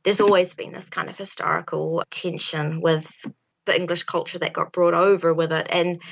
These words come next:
just even on a very basic level, like, growing up, when I was reading a lot of childhood stories, a lot of them came from England. They're also, you know, obviously increasingly we're getting a lot of really great New Zealand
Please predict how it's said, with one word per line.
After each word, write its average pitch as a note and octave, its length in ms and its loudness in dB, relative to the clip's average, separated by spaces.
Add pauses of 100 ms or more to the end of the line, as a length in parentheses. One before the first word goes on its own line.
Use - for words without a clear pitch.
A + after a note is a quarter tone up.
(180)
just - 360 -2 (240)
even E3+ 500 -4 (140)
on F3 160 -4
a D#3+ 200 -4 (220)
very E3+ 220 4
basic E3+ 520 -2
level, D#3+ 440 0
like, - 260 -2 (360)
growing F3+ 380 4
up, E3 220 2 (140)
when E3+ 120 -12
I E3 100 -8
was E3+ 160 -12
reading F3 240 -4
a D#3 80 -4
lot D#3+ 200 0
of E3 220 -2 (180)
childhood E3 340 0
stories, E3+ 240 0
a E3+ 40 0
lot C4 240 2
of G3+ 120 0
them D#3+ 160 -4
came D#3+ 280 -4
from D#3 280 -2
England. D#3+ 540 0 (220)
They're - 160 2
also, D3 380 -6
you F3 140 -6
know, C#3+ 140 0
obviously D3+ 260 -4
increasingly D#3+ 580 -2
we're D3+ 100 2
getting D#3 280 -2
a D#3+ 60 0
lot D#3+ 180 4
of D#3+ 100 -2
really E3+ 180 2
great E3+ 280 0
New F3 120 -2
Zealand E3 500 0